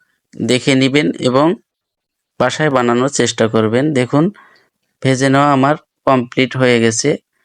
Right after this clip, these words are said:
একটি কপ্তাকে ভেঙে দেখিয়ে দিলাম, কত সুন্দর ভিতর পর্যন্ত মুসমুসে হয়ে গেছে। আমি এখন কপ্তাগুলোকে উঠিয়ে নিব। দেখুন, উঠিয়ে নিচ্ছি।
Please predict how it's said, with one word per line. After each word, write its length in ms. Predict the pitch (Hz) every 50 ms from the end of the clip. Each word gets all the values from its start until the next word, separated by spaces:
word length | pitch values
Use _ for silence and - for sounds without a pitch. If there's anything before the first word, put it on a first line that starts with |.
| _ _ _ _ -
একটি 280 | - 127 120 - - 131 -
কপ্তাকে 400 | 127 120 120 - - 123 - 135 127 120
ভেঙে 300 | 117 117 117 113 120 123 117 117
দেখিয়ে 320 | 113 113 117 117 113 113 107 110
দিলাম, 260 | 110 110 113 123 147 214 _ _ _ _ _ _ _ _ -
কত 140 | 113 120 117 - 117 -
সুন্দর 320 | - 123 117 120 117 127 139 - _ _ _ _ _ _ _ _ -
ভিতর 300 | - 120 120 113 120 120 113 117
পর্যন্ত 420 | 127 117 107 113 117 117 110 113 - 139 175 202 _ _ _ _ _ _ _ _ -
মুসমুসে 520 | 123 120 117 117 - 127 117 110 - 113 117 117
হয়ে 180 | 113 113 110 110 110
গেছে। 240 | 113 117 - - 143 175 208 _ _ _ _ _ _ _ -
আমি 200 | 113 113 117 117 113 113
এখন 200 | 113 113 127 135 156 165 _ -
কপ্তাগুলোকে 680 | 120 117 117 - 120 113 117 117 117 113 117 147 151 - _ _ _ _ - 123
উঠিয়ে 280 | 117 117 - 120 117 113 107
নিব। 160 | 104 101 - 101 107 110 113 _ _ _ _ _ _ _ _ _ _ _ _ _ _ _ _ _ _ _ _ _ _ _ -
দেখুন, 320 | - 120 120 117 - 147 160 156
উঠিয়ে 260 | 139 120 - 123 117 110 110
নিচ্ছি। 340 | 107 101 104 - - - 143